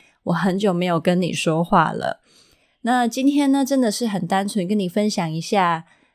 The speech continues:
这么长时间以来到底我在干嘛呢？那，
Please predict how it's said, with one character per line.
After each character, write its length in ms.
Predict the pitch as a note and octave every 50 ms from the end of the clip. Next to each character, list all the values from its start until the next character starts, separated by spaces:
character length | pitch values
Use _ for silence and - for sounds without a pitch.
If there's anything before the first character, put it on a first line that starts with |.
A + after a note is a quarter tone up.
| _ _ _
这 140 | - - C#4+
么 140 | C4+ B3+ A#3+
长 280 | - - A3+ G3 G3
时 220 | G#3+ A3+ - A3 G#3+
间 240 | - C4 C4 C4
以 100 | B3+ A3
来 220 | G3 F#3+ F#3+ F3+ -
到 140 | - G#3+ G#3
底 100 | G#3 F#3
我 140 | D#3+ D3+
在 120 | C#3+ F3 E3+
干 220 | - G3+ F3+ D#3+
嘛 240 | E3 D#3 C#3 C#3 D3
呢？ 320 | E3 F3 F#3 F#3 F#3 F#3
那， 420 | F#3 F#3+ F#3+ E3+ - - - -